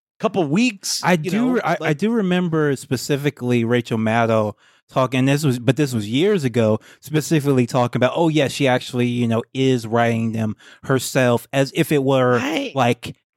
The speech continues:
Speaker 2: uh, like, not the norm. <laughs> So
Speaker 1: That's also, by the way, that's also, by the way, they say that, like, the same way that it's, like, Jimmy Kimmel writes his own monologue. It's like, yeah, she puts it all down, but she has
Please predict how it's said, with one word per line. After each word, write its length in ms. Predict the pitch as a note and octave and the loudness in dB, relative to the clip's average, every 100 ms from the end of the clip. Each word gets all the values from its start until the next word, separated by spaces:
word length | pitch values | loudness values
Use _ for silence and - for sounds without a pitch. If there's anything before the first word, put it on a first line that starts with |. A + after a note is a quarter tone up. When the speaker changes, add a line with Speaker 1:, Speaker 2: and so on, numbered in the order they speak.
| _ - | _ -4
Speaker 2:
uh, 600 | C#3 B2 A2+ A2+ G#2+ G2+ - | 0 2 2 2 0 -6 -12
like, 340 | C3 A#2 - - _ _ - | -2 -2 -2 -10 _ _ -8
not 440 | C3 C#3 C#3 G#2+ | 0 0 0 -2
the 120 | C#3 C3 | 0 2
norm. 560 | C#3 C#3 A2+ F#2+ G#2+ - | 4 2 2 -2 -6 0
<laughs> 340 | B3+ A3 G3+ | 0 2 0
So 460 | - E3+ C#3 A#2 G#2+ - - _ | 0 0 2 0 -4 -14 -20 _
Speaker 1:
That's 240 | B3 C#4 | -2 0
also, 240 | C#4 C4+ C4+ | 0 2 0
by 200 | A3 D#4 | 0 0
the 140 | D4 | 0
way, 180 | F3+ F3 | 0 0
that's 220 | E3+ F3 | -2 -4
also, 160 | F#3+ F3+ | -4 -4
by 160 | D#3+ | -2
the 100 | D3+ | 0
way, 440 | C#3 B2 A#2 G#2+ F2+ _ _ _ | 0 0 0 0 -4 _ _ _
they 120 | C#3 D3 | -6 -2
say 220 | F3 E3+ | 0 2
that, 200 | E3 D3 | 2 0
like, 160 | C#3+ | -4
the 100 | C3+ | -4
same 280 | B2+ C#3 B2 | 0 0 2
way 180 | A#2+ A#2 | 2 2
that 140 | A2+ | 2
it's, 200 | G#2 F#2+ | 0 -2
like, 220 | A2+ G2+ - | -2 -2 -2
Jimmy 240 | D3+ D#3 | -4 -4
Kimmel 320 | E3+ D#3 C#3 | -4 -2 0
writes 220 | B2+ A#2+ | 0 -2
his 120 | B2 A#2+ | -4 -2
own 160 | A#2 | -2
monologue. 600 | A2+ B2 A2 F2+ F2 F2 | 0 0 0 -2 -4 -6
It's 160 | F#2+ - | -10 -4
like, 180 | G#2 - | -4 0
yeah, 220 | D3+ G2+ | 0 0
she 240 | - D3 | -2 -8
puts 340 | D3+ - E3 - | -6 -6 -4 -2
it 120 | C3+ | 0
all 160 | B2 A#2 | 2 0
down, 500 | B2 B2+ F2 F2 F2 | 0 0 -2 -6 -8
but 140 | F#2 | -8
she 140 | - | -4
has 280 | G#2 A#2 G#2 | -2 -2 -2